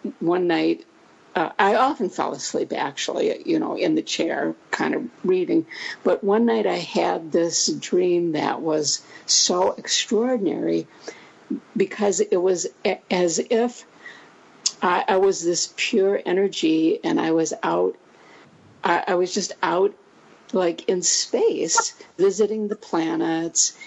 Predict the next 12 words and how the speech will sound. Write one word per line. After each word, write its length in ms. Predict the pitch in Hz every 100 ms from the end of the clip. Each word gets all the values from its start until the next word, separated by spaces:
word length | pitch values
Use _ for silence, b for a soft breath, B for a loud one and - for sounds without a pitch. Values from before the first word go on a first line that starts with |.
| B -
and 340 | 160 160 160
seeing 520 | - - - 214 202
the 80 | 185
galaxies. 1080 | 160 165 160 160 160 - 156 147 156 151 - B B B
And 200 | 220 170
it 80 | -
wasn't 400 | 202 254 262 233
really 240 | 226 220 220
me. 800 | 208 202 190 196 240 311 370 - b b b -
It 100 | 202
was 220 | 196 175
just, 520 | - 254 233 - -